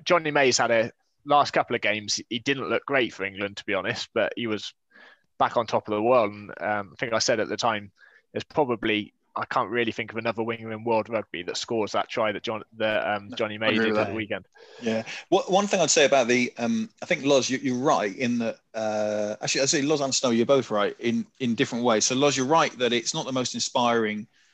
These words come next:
Speaker 2: style of rugby, definitely. It is quite dull to watch. And I get very frustrated when we,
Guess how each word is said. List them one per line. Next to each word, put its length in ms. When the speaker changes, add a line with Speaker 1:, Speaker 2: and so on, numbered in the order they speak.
Speaker 2:
style 300
of 60
rugby, 280
definitely. 480
It 60
is 180
quite 340
dull 280
to 140
watch. 480
And 80
I 100
get 180
very 160
frustrated 600
when 180
we, 220